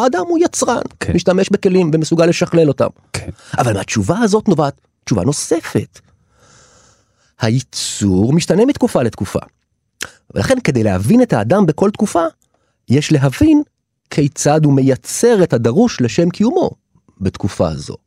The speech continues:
Speaker 2: מהמם.
Speaker 1: כלומר, התשובה המלאה של מרקס לשאלה מהו אדם, יש לה גם היבט היסטורי. למעשה, אם אמרת מטריאליזם, ואנחנו עכשיו מבינים שהמטריאליזם פירושו שהאדם נמצא בהיסטוריה, יש לו היסטוריה,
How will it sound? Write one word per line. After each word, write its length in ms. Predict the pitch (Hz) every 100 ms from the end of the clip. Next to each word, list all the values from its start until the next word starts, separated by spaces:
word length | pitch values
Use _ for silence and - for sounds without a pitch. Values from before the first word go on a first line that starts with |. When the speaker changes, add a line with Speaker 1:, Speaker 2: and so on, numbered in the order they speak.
| _ -
Speaker 2:
מהמם. 340 | 98 90 87 - - - - -
Speaker 1:
כלומר, 140 | - 202
התשובה 320 | - 190 226
המלאה 520 | 240 214 190 - 175
של 180 | - 160
מרקס 580 | 107 87 76 - - - _ _ _
לשאלה 760 | 101 87 76 - _ - 85 107
מהו 280 | 104 131 123
אדם, 220 | 185 196
יש 200 | 196 -
לה 80 | 196
גם 220 | 180 180 - _ _ _ _ -
היבט 260 | 151 175
היסטורי. 680 | - 170 - - 139 95 71 _ _ _ - - _
למעשה, 260 | - 110 262
אם 120 | 190
אמרת 280 | 113 113 110
מטריאליזם, 640 | 98 110 95 107 190 151
ואנחנו 220 | 110 104 101
עכשיו 160 | 123 123
מבינים 360 | 113 117 127 120 - _ _ _ _ _ _
שהמטריאליזם 840 | 123 117 - 127 117 131 151 143
פירושו 680 | 127 - 165 156 - 175 165
שהאדם 600 | - 151 139 135 139 139
נמצא 280 | 131 120 135
בהיסטוריה, 1040 | 120 156 165 180 - - 208 233 208 143 107
יש 260 | 147 -
לו 80 | 170
היסטוריה, 580 | 156 - - 202 196 151